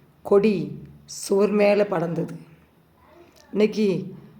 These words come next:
படர்ந்து விரிய முடியாதபடி, வாழ்க்கையில முன்னேற முடியாதபடி, பலவிதமான பாடுகளோடு, துன்பங்களோடு, வேதனைகளோடு வருடம் பிறந்துட்டு, வருஷம் பிறந்துட்டு, ஒரு வழி எனக்கு திறக்க மாட்டேங்குன்னு சொல்லி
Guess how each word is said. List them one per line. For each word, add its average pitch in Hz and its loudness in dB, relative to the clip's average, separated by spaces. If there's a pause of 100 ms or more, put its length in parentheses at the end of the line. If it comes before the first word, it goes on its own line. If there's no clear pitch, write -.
(140)
படர்ந்து 240 4
விரிய 214 4
முடியாதபடி, 196 2
வாழ்க்கையில 208 2
முன்னேற 220 2
முடியாதபடி, 185 0 (720)
பலவிதமான 247 4
பாடுகளோடு, 208 2
துன்பங்களோடு, 214 2 (960)
வேதனைகளோடு 240 8 (540)
வருடம் 220 0
பிறந்துட்டு, 202 -2 (760)
வருஷம் 220 0
பிறந்துட்டு, 233 0 (360)
ஒரு 202 2
வழி 233 4
எனக்கு 220 0
திறக்க 202 -2
மாட்டேங்குன்னு 220 2
சொல்லி 185 -2